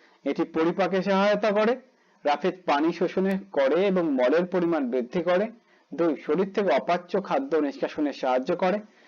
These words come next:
তিন, এটি শরীরের অতিরিক্ত চর্বি কমাতে সাহায্য করে। চার, বারবার ক্ষুধার প্র-, প্রবণতা কমাতে এটি কাজ করে। পাঁচ, ধারণা করা হয় রাফেজযুক্ত খাদ্য গ্রহণে পিত্তথলির রোগ,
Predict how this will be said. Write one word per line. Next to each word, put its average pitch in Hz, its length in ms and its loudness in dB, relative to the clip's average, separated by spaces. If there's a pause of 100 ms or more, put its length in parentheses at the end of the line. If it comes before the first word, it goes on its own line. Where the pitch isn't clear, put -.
(220)
তিন, 202 240 -2 (1700)
এটি 175 180 0
শরীরের 202 580 0
অতিরিক্ত 196 440 0
চর্বি 175 400 0
কমাতে 165 360 0
সাহায্য 147 420 -2
করে। 175 240 -2 (540)
চার, 180 280 0
বারবার 156 500 0
ক্ষুধার 190 420 -2
প্র-, 185 220 0
প্রবণতা 143 500 -2
কমাতে 147 400 0
এটি 147 200 -2
কাজ 131 300 -2
করে। 175 240 0 (360)
পাঁচ, 190 300 -2 (560)
ধারণা 160 400 0
করা 160 280 2
হয় 123 340 2
রাফেজযুক্ত 175 720 0 (100)
খাদ্য 135 400 -2
গ্রহণে 165 360 -2
পিত্তথলির 147 800 -2
রোগ, 170 300 -2